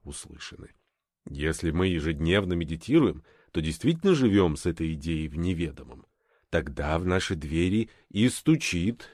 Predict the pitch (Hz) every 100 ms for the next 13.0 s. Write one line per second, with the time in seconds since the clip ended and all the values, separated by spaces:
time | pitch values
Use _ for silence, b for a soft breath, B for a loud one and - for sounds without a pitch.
0 | - 110 113 - 85 - 85 69 69 76
1 | 76 65 - _ _ _ _ _ _ _
2 | _ _ _ _ _ _ _ - 76 92
3 | 123 - 127 113 104 - 110 131 135 -
4 | 95 95 107 104 - _ 98 - - 90
5 | 87 110 117 113 - 98 73 76 151 117
6 | - _ _ _ _ - 76 80 82 -
7 | - - 92 87 101 123 - 165 156 -
8 | - 76 80 107 - 120 - 87 76 101
9 | 147 104 110 - 87 80 69 85 110 120
10 | 123 127 123 110 _ 92 76 87 175 170
11 | - - _ _ _ _ - 85 - 160
12 | 165 110 110 156 165 85 76 107 151 123